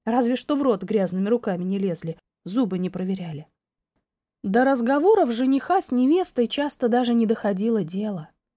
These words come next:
Удостоверившись, что большого навара от брака со мной не будет, родители женихов просто исчезали вдали,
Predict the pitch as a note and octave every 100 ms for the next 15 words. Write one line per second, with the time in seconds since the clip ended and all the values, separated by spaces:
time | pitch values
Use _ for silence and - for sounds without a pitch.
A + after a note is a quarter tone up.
0 | _ _ _ - G3+ G3 - F3+ C#4+ C4+
1 | - A3+ - _ - A3 G3+ G3+ - C#4
2 | A#3 F#3+ F#3 A3+ G3+ F3+ F3 A3 F#3+ D#3+
3 | - F3+ G3 F3+ E3 D#3+ E3+ D3 F3+ E4+
4 | - _ _ _ G#3+ C4 A#4+ G#4+ F#4+ D4
5 | C#4 C4 F#4 G4 - C#4 - - A#3+ -
6 | G#3 A3 B3+ G3+ F#3 F#3+ D4+